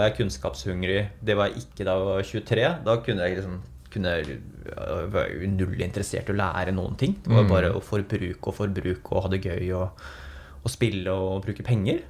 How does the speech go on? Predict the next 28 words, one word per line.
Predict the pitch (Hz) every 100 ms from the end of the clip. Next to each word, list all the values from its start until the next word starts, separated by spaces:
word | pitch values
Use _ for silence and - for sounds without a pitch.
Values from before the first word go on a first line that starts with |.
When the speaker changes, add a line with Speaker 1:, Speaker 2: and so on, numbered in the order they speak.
| -
Speaker 2:
Tror | 120 113
du | 113
ikke | 123
de | 135 135 135
bruker | 127 123 - 107
en | 110
algoritme | 120 120 139 143 127 - - - - -
for | - 143
å, | 139 139 139 139 143 131
som | 143
liksom | 143 131 135 131 139 131 -
Speaker 1:
Jeg | 160
vet | - - -
ikke. | 117 - - - -
Speaker 2:
i | 139 139
en | 151 139
dokumentar | 131 - 139 131 165 262
Speaker 1:
Jeg | - - -
tror | - - - -
Speaker 2:
på | 143
Netflix, | 131 123 147 220 - -
Speaker 1:
Mm. | 113 101 101 127
Speaker 2:
så | -
må | 135 110
det | 110
gå | 107 98 104
i |
sånn, | 110 101 98 98